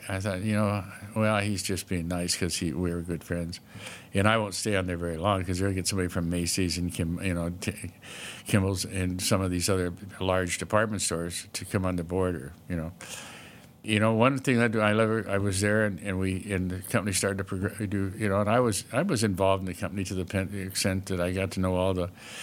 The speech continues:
senior executives, and I helped many of them in business and in, you know, with their insurance and investments, et cetera. So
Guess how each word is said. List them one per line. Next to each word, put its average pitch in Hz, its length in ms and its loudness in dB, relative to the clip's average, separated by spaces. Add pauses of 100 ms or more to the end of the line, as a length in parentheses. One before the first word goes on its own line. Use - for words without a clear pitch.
(140)
senior 117 340 6
executives, 107 640 2
and 104 80 2
I 107 80 4
helped 104 320 2
many 101 260 4
of 95 140 4
them 98 240 2
in 98 300 0
business 98 560 0
and 98 120 2
in, 92 380 0
you 98 100 0
know, 95 220 2
with 92 100 -2
their 95 140 2
insurance 95 640 0
and 95 80 -2
investments, 92 720 -2
et 90 160 -6
cetera. 95 300 0
So 98 160 -2